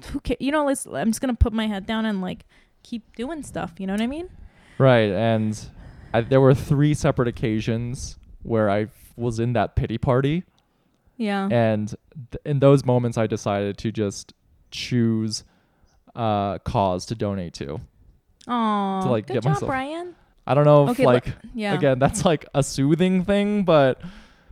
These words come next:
Speaker 2: fuck it. Action is better than inaction, you know?
Speaker 1: Well, it, maybe it is a soothing thing, and maybe it's selfish to, like, try to soothe your ego at that point, but you're also doing something that's literally actually helping. So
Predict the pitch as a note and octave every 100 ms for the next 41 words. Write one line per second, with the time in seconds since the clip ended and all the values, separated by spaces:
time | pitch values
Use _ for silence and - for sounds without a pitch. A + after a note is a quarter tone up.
0 | - _ _ - - A#2+ - _ - -
1 | D3 - E3 C#3 C#3+ C3+ B2 A#2 A2 F#2
2 | F2+ - - A2+ - G#2+ G2 B2+ - -
3 | E4 D4+ A#3 - C4 C4 A3 B3+ C4+ D4
4 | A3+ C4+ C#4 D4+ D#4 D4+ D#4 G#3+ D4+ D4+
5 | B3 A#3 C4 C#4+ C4+ - G3+ - - A3
6 | B3 D4+ C#4+ - C4+ A3+ G#3 G#3+ - A#3
7 | A#3 - B3 A#3+ A#3 F#3 G#3+ G#3+ B3+ C4+
8 | C4+ D4 C#4+ G#3+ F4 F4 B3+ C#4+ D#4 A3
9 | A#3+ G#3 A#3+ - B3+ A3+ A3+ A#3 A3+ A3+
10 | G#3 F#3+ - F#3+ G3+ A3 A3+ G#3+ G3 F#3+
11 | D#3+ _ G3 G3+ - G3 E3+ F#3+ - C#3
12 | G#2 A3 F3 F3 F3